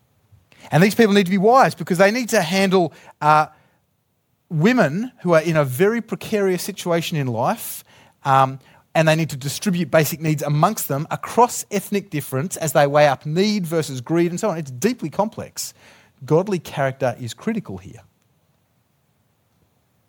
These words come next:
Fourthly, finally, what we see here is that all ministry is about Jesus. What, what we're actually seeing here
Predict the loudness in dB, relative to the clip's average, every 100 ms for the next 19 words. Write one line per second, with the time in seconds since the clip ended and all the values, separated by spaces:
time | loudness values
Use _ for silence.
0 | _ _ _ _ _ 2 4 4 0 -10
1 | 2 4 4 -6 -14 _ _ _ _ _
2 | _ 2 2 2 -2 -2 -2 -6 -8 -12
3 | _ _ _ _ _ _ -8 0 0 0
4 | -4 -2 0 -2 -6 -8 -14 -16 -16 -18
5 | -20 _ _ _ -6 0 2 2 0 -2
6 | -8 -10 -14 -18 -18 -18 _ _ _ _
7 | 2 4 6 6 6 4 0 -2 0 0
8 | 0 -2